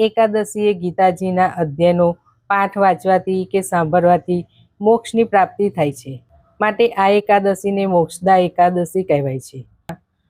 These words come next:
વળી આ દિવસે શ્રી વિષ્ણુ સહસ્ત્ર નામનો પાઠ કરવાથી, વાંચવાથી કે સાંભળવાથી પણ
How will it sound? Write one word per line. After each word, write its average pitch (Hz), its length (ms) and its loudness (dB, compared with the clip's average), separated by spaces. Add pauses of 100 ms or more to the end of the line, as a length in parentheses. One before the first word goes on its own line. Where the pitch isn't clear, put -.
(240)
વળી 214 240 2
આ 202 220 0
દિવસે 202 500 0
શ્રી 202 280 -4
વિષ્ણુ 175 380 -4
સહસ્ત્ર 190 580 0
નામનો 180 300 0
પાઠ 170 360 0
કરવાથી, 180 520 2
વાંચવાથી 170 680 0
કે 190 140 -4
સાંભળવાથી 180 760 0
પણ 226 240 0